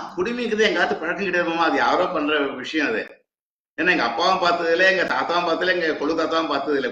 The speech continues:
குடுமி. அப்படின்னு நம்ம பையன் சொல்ல ஆரம்பிச்சிருவான், பேரன் சொல்ல ஆரம்பிச்சிருவான். அபூர்வமாவும் ஆயிடும், ரேராவும் ஆயிடும்.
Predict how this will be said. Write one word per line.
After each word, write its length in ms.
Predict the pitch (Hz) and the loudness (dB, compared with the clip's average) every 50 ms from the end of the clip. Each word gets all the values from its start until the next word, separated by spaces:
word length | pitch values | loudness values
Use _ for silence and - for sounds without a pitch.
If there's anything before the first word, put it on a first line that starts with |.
| 117 | -6
குடுமி. 260 | 120 117 117 113 101 80 - - _ _ _ _ _ _ _ _ _ _ _ _ _ _ _ _ _ _ - - - 165 | -6 -8 -6 -6 -6 -8 -8 -12 _ _ _ _ _ _ _ _ _ _ _ _ _ _ _ _ _ _ -18 -4 2 4
அப்படின்னு 260 | 180 - - 240 262 | 4 6 6 6 6
நம்ம 120 | 254 - - 180 | 4 4 4 6
பையன் 200 | 190 220 220 214 | 6 6 6 6
சொல்ல 200 | 208 196 196 196 | 4 4 4 4
ஆரம்பிச்சிருவான், 480 | 190 175 165 165 165 160 156 147 147 - - - - - - | 2 2 0 -2 -2 0 0 0 0 -2 -4 -10 -12 -4 0
பேரன் 300 | 165 175 196 202 185 180 | 2 4 4 4 4 2
சொல்ல 180 | 180 175 175 170 | 4 4 4 4
ஆரம்பிச்சிருவான். 500 | 165 147 147 143 147 139 131 127 117 - - - - _ _ _ _ _ _ _ _ _ _ _ _ _ _ _ _ _ _ _ _ _ _ _ _ _ _ _ _ _ _ _ - - | 4 2 0 0 0 0 0 -2 -2 -6 -8 -14 -18 _ _ _ _ _ _ _ _ _ _ _ _ _ _ _ _ _ _ _ _ _ _ _ _ _ _ _ _ _ _ _ -2 -2
அபூர்வமாவும் 600 | 151 151 - 233 262 262 240 220 247 247 240 247 233 | 0 0 2 4 4 4 4 4 4 6 6 6 6
ஆயிடும், 300 | 214 220 214 214 180 165 | 6 6 6 6 6 6
ரேராவும் 320 | 175 196 202 208 214 214 214 208 | 4 4 4 4 4 4 4 6
ஆயிடும். 280 | 214 214 254 269 262 | 6 6 6 4 4